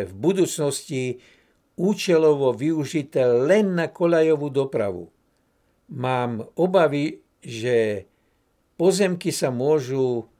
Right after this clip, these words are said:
pokutne rozobrať na inú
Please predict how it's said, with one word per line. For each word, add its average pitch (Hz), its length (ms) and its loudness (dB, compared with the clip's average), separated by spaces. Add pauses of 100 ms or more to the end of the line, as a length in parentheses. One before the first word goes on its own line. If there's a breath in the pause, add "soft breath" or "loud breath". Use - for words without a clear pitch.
(400)
pokutne 160 920 0 (160)
rozobrať 139 800 2
na 117 160 -2
inú 123 640 -4